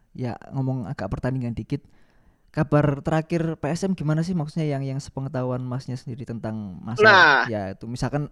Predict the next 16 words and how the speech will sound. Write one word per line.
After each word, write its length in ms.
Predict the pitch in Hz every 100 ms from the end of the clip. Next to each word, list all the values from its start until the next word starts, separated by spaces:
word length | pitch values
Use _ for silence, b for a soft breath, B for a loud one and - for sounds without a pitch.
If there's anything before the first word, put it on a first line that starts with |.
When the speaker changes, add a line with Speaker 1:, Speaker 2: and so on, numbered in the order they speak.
| -
Speaker 1:
apapun 400 | 143 160 160 196
ya, 160 | 151
entah 160 | 147 147
itu 240 | 139 143
masalah 400 | 143 139 135 -
apa 320 | 160 - 160
gitu. 240 | 151 147 143 - _ - -
Kita 160 | 139
kan, 320 | 135 170 156 - _ _ _ _ -
apa 200 | 143 139 156
Speaker 2:
Iya. 80 |
Speaker 1:
ya, 80 | 143
perlu 240 | 143 143 143
pengen 400 | 143 139 139 135
tahu 240 | 131 151
lah 80 | 170